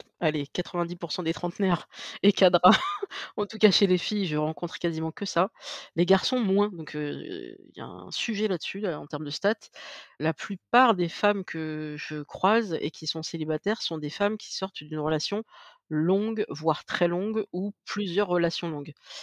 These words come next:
et il y a toujours ce côté, heu, bah, après avoir vécu, heu, quasiment la moitié d'une vie, hein,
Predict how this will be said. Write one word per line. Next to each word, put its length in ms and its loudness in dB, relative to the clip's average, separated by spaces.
et 540 -2
il 120 -10
y 60 2
a 60 2
toujours 380 -2
ce 140 -2
côté, 500 0
heu, 380 2
bah, 320 0
après 260 2
avoir 320 2
vécu, 420 -4
heu, 240 -2
quasiment 380 -2
la 80 2
moitié 260 -2
d'une 180 -2
vie, 200 -2
hein, 160 2